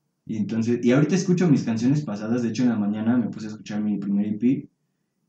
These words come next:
y dije como de, "Wow, güey, ¿cómo hiciste tanto, güey? ¿Cómo hiciste todo eso?".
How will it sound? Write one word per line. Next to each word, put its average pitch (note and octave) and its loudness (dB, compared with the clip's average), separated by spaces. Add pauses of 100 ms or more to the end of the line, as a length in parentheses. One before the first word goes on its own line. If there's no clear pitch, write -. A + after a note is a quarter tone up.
(280)
y G2+ -2
dije G2 -4
como E2+ -10
de, - -14 (480)
"Wow, B2+ -4
güey, G#2+ -6
¿cómo C#3 6
hiciste D3 4
tanto, C#3 -2
güey? - -6 (140)
¿Cómo C#3 2
hiciste D#3 2
todo D3 0
eso?". B2 -2